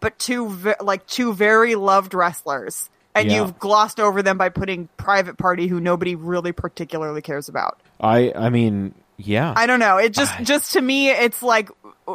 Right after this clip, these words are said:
Speaker 1: they're trying to make them a thing, and I can understand, like, they are good, but I, I think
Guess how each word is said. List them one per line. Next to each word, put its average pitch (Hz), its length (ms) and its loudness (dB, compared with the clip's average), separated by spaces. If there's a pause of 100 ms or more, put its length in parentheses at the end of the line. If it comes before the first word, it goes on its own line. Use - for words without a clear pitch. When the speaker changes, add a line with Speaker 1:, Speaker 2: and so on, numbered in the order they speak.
Speaker 1:
they're 220 240 0
trying 240 400 0
to 240 60 -6
make 226 240 -4
them 233 160 -2
a 233 60 -2
thing, 254 340 0
and 240 80 -2
I 220 80 0
can 247 100 -4
understand, 285 560 0
like, 208 140 -2
they 226 120 0
are 233 240 2
good, 202 680 2
but 202 260 2
I, 202 260 0
I 202 140 2
think 220 480 -4